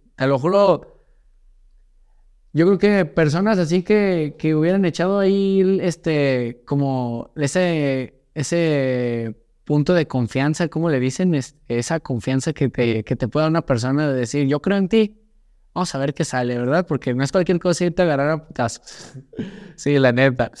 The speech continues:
Y ya me dijo, "Yo confío en ti. Vamos a darle, yo te conozco". Este, mi hermano me dijo, "¿Es, es neta si vas a, si vas a pelear?". Le dije, "Sí, güey, sí voy a pelear". Sí me sentía como que con, con la incertidumbre. Te digo, eran nervios, pero como con miedillo.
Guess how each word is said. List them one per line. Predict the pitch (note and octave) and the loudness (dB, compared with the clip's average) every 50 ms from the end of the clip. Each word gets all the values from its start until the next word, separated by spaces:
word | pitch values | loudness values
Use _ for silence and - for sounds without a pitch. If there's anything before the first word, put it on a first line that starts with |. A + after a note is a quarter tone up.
| - - - - _ _ _ _ | -20 -20 -20 -20 _ _ _ _
Y | C3 C3 C3 B2+ B2+ | 0 2 2 4 2
ya | B2+ C3 C3 | 2 2 2
me | C3+ C3+ | 0 0
dijo, | C3 B2+ B2 - - B2+ A#2+ A#2 A2+ A2 A2 - _ _ _ | 0 -2 -2 -4 -4 -4 -2 -2 -4 -6 -8 -14 _ _ _
"Yo | - C#3+ D3 D3+ | -4 -2 -2 0
confío | - F#3 D#3 F3+ F#3+ | 0 0 2 2 2
en | F3 | 4
ti. | - G3 F#3 F3 - _ _ _ _ _ _ _ | 4 4 2 2 0 _ _ _ _ _ _ _
Vamos | - C3 C#3 C#3+ D#3+ D3 | -6 -2 0 0 0 0
a | C#3+ | 0
darle, | D3 D#3 E3 D#3 | 0 2 2 2
yo | D3+ D#3 | 2 0
te | - D#3+ | 0 -2
conozco". | - D3 C#3 C#3+ D3 - - - B2 A#2+ - _ _ _ _ - _ _ _ - - _ - _ _ _ _ _ _ _ _ | -2 0 0 0 -2 -4 -6 -8 -8 -8 -10 _ _ _ _ -20 _ _ _ -20 -20 _ -20 _ _ _ _ _ _ _ _
Este, | B2+ B2 A#2 - - - B2 A#2+ A#2 A#2 A2+ A2 | -2 -2 -2 -2 -2 -2 0 2 2 2 0 0
mi | A2+ A#2+ | 2 2
hermano | A#2 A#2+ B2 C3 C#3 C#3 | 2 2 2 2 2 2
me | C3 B2 | 2 0
dijo, | B2 - - B2 B2+ | 0 -2 -2 -4 -2
"¿Es, | C3+ | 0
es | F3 F#3 F#3 F#3+ - - D#3+ F3 | 0 0 0 -2 -4 -2 -2 0
neta | F#3 G3+ - A#3+ G#3+ | 0 0 0 -2 -2
si | - A3+ | 0 0
vas | A3 A3 G#3 | 0 0 2
a, | A3 G#3+ G#3 G3+ G3 F#3 E3+ D#3+ E3 F#3 F#3 - | 0 0 0 0 -2 -4 -4 -6 -8 -12 -16 -8
si | - E3 | -4 -2
vas | F3 F#3 - - | -2 0 0 -2
a | |
pelear?". | F#3 - D3+ E3+ F#3+ - | -2 0 0 0 0 -2
Le | - - | -4 -6
dije, | - - - | -8 -10 -14
"Sí, | - - - - | -12 -10 -8 -6
güey, | - - - - A3 | -6 -6 -6 -6 -8
sí | - - | -8 -8
voy | - - | -8 -8
a | - | -6
pelear". | - - A2 - - - - - _ - - - - - - - - - - - - - _ - | -6 -6 -6 -6 -8 -10 -16 -20 _ -20 -20 -20 -20 -20 -20 -20 -20 -20 -20 -20 -20 -20 _ -20
Sí | - - B2 | -4 0 4
me | C3 C#3+ | 4 4
sentía | C3 C3+ A#2+ A2 A2+ A2+ | 4 4 2 2 0 -2
como | - D3+ C#3 B2 | 0 0 0 0
que | - - A2+ | 0 -2 -6
con, | - - A2+ A2+ A2 A2 G#2+ G#2+ A2 - - | -4 -2 0 0 0 0 -2 -2 -6 -10 -4
con | - A#2+ A#2 A#2 A#2 A2+ A2 A2 A2 G#2+ - | -2 0 0 0 -2 -4 -6 -8 -10 -14 -8
la | - A#2+ A#2+ A#2+ | -4 -2 0 0
incertidumbre. | A#2+ - C3 A#2+ A#2 - B2+ A#2+ B2 C3+ C#3 C#3 C3 | 0 0 -2 -4 -2 -2 -2 -2 0 0 0 0 -2
Te | A#2+ C3+ | 0 0
digo, | C3 C3+ C3+ | 0 0 0
eran | C#3+ D#3+ E3+ E3 | 0 0 0 0
nervios, | E3 F3 F3+ F#3+ G3 F#3+ F#3+ | 2 2 2 2 2 2 0
pero | - C#3+ C3 - | 0 -2 -2 -2
como | - B2 A#2 A#2 A#2 | -2 -4 -4 -4 -4
con | - A#2+ A#2 A#2 A#2 | -4 -4 -2 -2 0
miedillo. | A#2 A#2+ A#2 A#2 B2 B2+ C3 B2+ B2+ B2 A#2 | 0 0 0 0 2 2 2 0 0 -4 -6